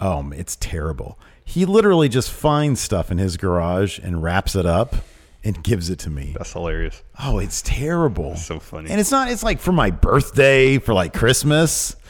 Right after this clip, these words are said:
Speaker 1: <laughs> I'm like,
Speaker 2: Does he do it to be funny?
Speaker 1: I don't know anymore.
Speaker 2: <laughs>
Speaker 1: I honestly, I used to think that, but I don't even know anymore, man.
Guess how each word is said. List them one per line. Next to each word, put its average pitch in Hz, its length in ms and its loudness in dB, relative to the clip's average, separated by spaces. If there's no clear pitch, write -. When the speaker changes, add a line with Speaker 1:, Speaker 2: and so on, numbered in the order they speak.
Speaker 1:
<laughs> - 300 -18
I'm 151 140 0
like, 120 320 -2
Speaker 2:
Does 110 120 -10
he 139 80 0
do 147 140 2
it 156 80 -2
to 135 40 -2
be 127 100 0
funny? 139 380 -4
Speaker 1:
I 262 140 -2
don't 285 160 2
know 180 220 4
anymore. 85 440 -4
Speaker 2:
<laughs> 120 120 -8
Speaker 1:
I 165 160 4
honestly, 196 360 2
I 151 60 2
used 190 260 2
to 143 80 0
think 135 240 -2
that, 165 320 2
but 127 100 2
I 156 140 6
don't 120 160 4
even 92 180 0
know 95 200 0
anymore, 78 340 -2
man. 73 480 -6